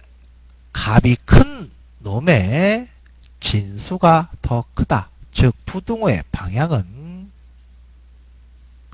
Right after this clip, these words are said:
그대로이다. 감소 함수이면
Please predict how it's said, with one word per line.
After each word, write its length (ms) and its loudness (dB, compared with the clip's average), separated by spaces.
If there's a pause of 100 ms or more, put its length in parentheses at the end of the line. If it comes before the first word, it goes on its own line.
(120)
그대로이다. 1000 0 (2000)
감소 880 4
함수이면 1800 -4